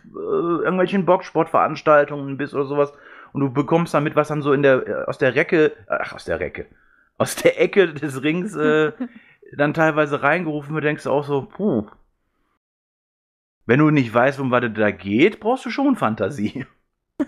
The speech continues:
Speaker 2: Ja, aber es ist halt, klar, aber das ist ja bei fast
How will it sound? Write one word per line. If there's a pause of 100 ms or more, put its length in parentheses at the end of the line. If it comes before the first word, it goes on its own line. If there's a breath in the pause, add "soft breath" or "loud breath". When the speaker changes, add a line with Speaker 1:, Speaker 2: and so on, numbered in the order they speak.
(1040 loud breath)
Speaker 2:
Ja,
aber
es
ist
halt,
klar,
aber (140)
das
ist
ja
bei
fast